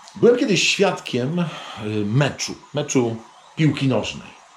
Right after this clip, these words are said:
Y, byłem zdziwiony, bo było tam ponad dwadzieścia tysięcy ludzi i wszyscy mieli,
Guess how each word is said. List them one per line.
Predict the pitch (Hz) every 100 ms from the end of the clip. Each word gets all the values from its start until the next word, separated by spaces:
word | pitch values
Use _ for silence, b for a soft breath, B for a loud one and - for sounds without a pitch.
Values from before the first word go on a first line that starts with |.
| - - B B B B B
Y, | 104
byłem | 104 165
zdziwiony, | 127 120 127 175 185 147
bo | 117
było | 107 131 117
tam | 117 104 98 85 -
ponad | 151 113
dwadzieścia | - 110 131 -
tysięcy | - - 131 123 110
ludzi | 120 180 139
i | 101
wszyscy | - 247 - - 123
mieli, | 135 104 113